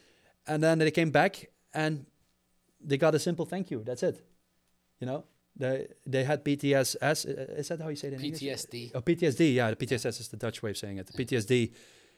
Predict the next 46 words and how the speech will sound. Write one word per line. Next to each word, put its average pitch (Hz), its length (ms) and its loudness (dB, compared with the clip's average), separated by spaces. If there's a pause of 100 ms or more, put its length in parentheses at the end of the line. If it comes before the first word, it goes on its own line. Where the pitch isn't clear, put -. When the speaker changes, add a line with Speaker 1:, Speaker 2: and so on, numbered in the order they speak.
(180)
Speaker 1:
And, 139 180 -2
and 131 140 -2
tho-, 139 100 2
that 135 320 -2 (120)
didn't 143 240 0
exist 139 380 -2 (180)
yet, 143 320 -4 (100)
you 123 100 -6
know? 131 180 -6 (400)
They 135 80 -4
were 120 100 -2
like, 120 200 0
"Oh, 131 120 2
they're 117 180 0
just 117 160 -8
crazy," 113 400 -4 (100)
Speaker 2:
Mm. 120 180 -6
Speaker 1:
or 117 80 -2
they 113 120 -2
just, 113 260 -6
uh, 120 40 -2 (220)
Speaker 2:
Mm. 92 60 -14 (400)
Speaker 1:
I 120 60 -4
don't 113 80 -4
know, 98 100 -10 (520)
talking 113 260 -6
bullshit. 107 420 -6 (1200)
It's, 147 240 -2 (540)
it's, - 300 -4 (300)
I 165 200 4
thought 185 240 6
it's 160 160 4
never 175 240 2
too 143 140 -2
late. 139 260 2
I - 80 -2
can 143 120 -4
still 160 220 0
talk 139 220 -2
to 160 100 -6
them 139 220 -6
and 120 100 -8
give 123 160 -4
them 117 200 -4
a 113 40 -2
stage. 143 460 -2